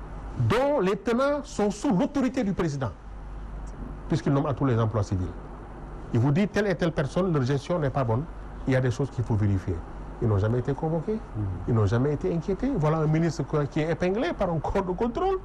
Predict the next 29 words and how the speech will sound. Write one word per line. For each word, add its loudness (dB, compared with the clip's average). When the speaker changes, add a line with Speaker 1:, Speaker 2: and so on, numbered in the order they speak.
Speaker 1:
hein, 4
qui 2
devient 4
arrogant, 2
qui 4
menace 0
de, 2
de, 4
de 0
démissionner. 0
Les 2
gens 0
vont 2
l'amadouer, 0
il 0
revient 0
s'asseoir 0
à 2
sa 2
place 0
de 0
ministre. -2
C'est 0
ça 4
la 2
transparence ? -2
Speaker 2:
Mhm. 4
Speaker 1:
Non, 4
vraiment, 2